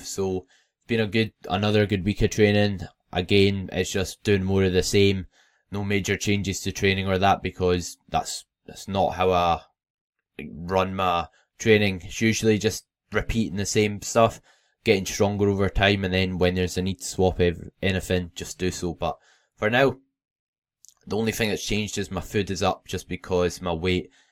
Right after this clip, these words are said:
has continued to drop. So I'm now one thousand two hundred fifty calories above where I finished my diet. So that's putting me in a really good spot, because those who don't know,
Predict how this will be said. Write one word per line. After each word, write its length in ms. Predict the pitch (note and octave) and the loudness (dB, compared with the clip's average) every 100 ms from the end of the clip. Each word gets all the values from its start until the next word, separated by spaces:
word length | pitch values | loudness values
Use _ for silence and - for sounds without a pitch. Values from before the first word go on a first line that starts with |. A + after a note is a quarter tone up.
| _ | _
has 120 | F#2 | -6
continued 500 | - F#2+ - F#2 F#2 - | -6 -4 -2 -2 -4 -10
to 100 | - | 0
drop. 320 | G2+ F#2 - | 2 2 -2
So 300 | - E2+ E2+ | -4 -2 0
I'm 140 | F2 | -2
now 320 | F#2 F#2 F#2 | -2 0 2
one 280 | G2 F2 F#2+ | 2 -2 -4
thousand 480 | - F#2+ F2+ F2+ E2+ | -2 -2 -2 -8 -8
two 140 | - | -4
hundred 300 | F#2 E2+ F2 | -4 -4 -8
fifty 360 | - G2+ - F#2 | -2 -4 -2 -2
calories 640 | F2+ F2+ F2+ E2+ E2+ - - _ _ _ | 2 4 4 2 -2 -6 -16 _ _ _
above 760 | - G2+ - A#2 G#2+ F#2+ - - | 0 0 4 6 6 2 -8 -8
where 240 | - G2+ F#2+ | -2 2 4
I 420 | F#2 F#2 F2+ F2+ | 4 4 4 0
finished 540 | E2 - G2 F2+ - | -4 -2 0 0 -2
my 80 | F#2 | -6
diet. 480 | E2+ F#2 F#2 F2+ - | 2 4 6 4 0
So 360 | - F#2 E2 - | -8 -6 -6 -4
that's 180 | F2 - | -4 -4
putting 300 | - G2+ F#2 | -6 -6 -2
me 60 | |
in 60 | F#2+ | -2
a 120 | F2+ | -2
really 340 | E2+ G2 G#2 G2 | 0 2 4 4
good 180 | F#2 | 0
spot, 400 | - - A2 - | -2 4 4 4
because 400 | - F#2+ F2 E2 - - _ _ - | -4 -6 -6 -6 -14 -20 _ _ -8
those 180 | G#2 | -6
who 80 | G#2+ | -6
don't 280 | G2+ G#2 F2 | -4 -4 -2
know, 260 | G#2 G2+ | -4 -4